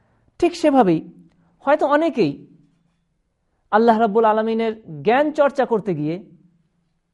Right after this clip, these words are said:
অথবা আল্লাহ পরিচিতি বা আল্লাহর মাহার-, মারেফাত অর্জন করতে গিয়ে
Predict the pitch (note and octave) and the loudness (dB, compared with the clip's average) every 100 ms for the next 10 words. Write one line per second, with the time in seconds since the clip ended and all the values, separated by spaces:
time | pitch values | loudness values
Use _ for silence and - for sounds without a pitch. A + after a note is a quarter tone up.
0 | _ _ _ _ _ _ _ _ _ _ | _ _ _ _ _ _ _ _ _ _
1 | F3+ G#3 A#3 G3+ G3+ - _ _ _ _ | -6 -4 2 2 2 -12 _ _ _ _
2 | G3 A3+ C4+ C4+ C#4 C4 B3 B3 B3 - | 0 2 2 0 -2 -2 -6 -6 -2 -2
3 | A3 B3 A3 G#3+ A3+ G#3 B3 B3 A3+ - | 0 -2 -2 -2 -2 -4 -8 -6 -6 0
4 | B3+ C4+ C4+ - _ _ _ _ _ _ | 0 2 -2 -2 _ _ _ _ _ _
5 | - G#3 A3 C#4+ C#4+ D#4 - A#3 F#3+ E3 | 0 2 2 0 0 -2 0 0 0 -2